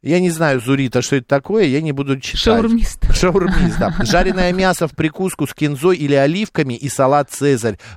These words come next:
Speaker 1: Топ", пишет Гвоздодер.
Speaker 2: Мгм.
Speaker 1: А вот Андрей Обнорский сообщает: "Я просто обожаю дзыжбызж".
Speaker 2: Печенка,
Speaker 1: Это
Speaker 2: жареная с картошкой.
Speaker 1: это правда вкусно. А мне еще, знаете, нравятся вот эти вот всякие сердечки,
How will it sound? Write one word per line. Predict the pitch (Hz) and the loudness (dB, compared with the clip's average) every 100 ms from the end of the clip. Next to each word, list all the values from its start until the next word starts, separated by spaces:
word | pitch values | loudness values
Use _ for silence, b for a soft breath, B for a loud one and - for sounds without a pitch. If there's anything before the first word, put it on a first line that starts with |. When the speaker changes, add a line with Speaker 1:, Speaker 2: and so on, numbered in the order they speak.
| B - | B -2
Speaker 1:
Топ", | 170 151 - - | 0 0 -4 -14
пишет | 143 160 170 | -10 -6 -6
Гвоздодер. | 127 131 135 143 131 113 92 | -2 -2 2 0 0 -2 -4
Speaker 2:
Мгм. | - - 120 107 | -8 -20 -16 -4
Speaker 1:
А | 113 | 0
вот | 147 147 | 0 0
Андрей | 160 160 156 175 175 | 0 0 -2 0 0
Обнорский | 156 139 131 139 196 202 - 143 | 2 0 -2 -4 -4 -4 -4 -6
сообщает: | - 143 147 139 107 | 0 0 0 -2 -2
"Я | 123 | -2
просто | 156 185 175 | -2 -2 0
обожаю | 147 139 131 117 151 151 - 123 | 0 0 -2 0 0 0 -2 -12
дзыжбызж". | 120 101 101 98 143 170 113 117 139 160 107 92 - _ b | -14 -12 -10 -2 0 0 -2 -4 2 2 0 -4 -12 _ b
Speaker 2:
Печенка, | 202 262 247 | -2 2 2
Speaker 1:
Это | 226 | 2
Speaker 2:
жареная | 214 220 214 196 | 2 0 0 -4
с | |
картошкой. | - 190 - 165 - 147 147 | -4 -8 -8 -12 -12 -12 -2
Speaker 1:
это | 147 147 | 0 0
правда | 131 139 127 113 | -2 0 0 -2
вкусно. | - - 104 110 | -6 -6 -6 -4
А | - 131 | -4 -2
мне | 185 | 0
еще, | 151 147 | -2 -2
знаете, | 185 220 143 | -4 -4 -2
нравятся | 143 147 131 - | 0 2 0 -2
вот | 123 127 | -4 -2
эти | 143 120 | -4 -4
вот | 113 | -6
всякие | - 117 113 | -6 -6 -8
сердечки, | - 165 165 123 127 143 123 - - 127 113 | -2 0 0 -4 -2 0 -2 -4 -6 -2 -2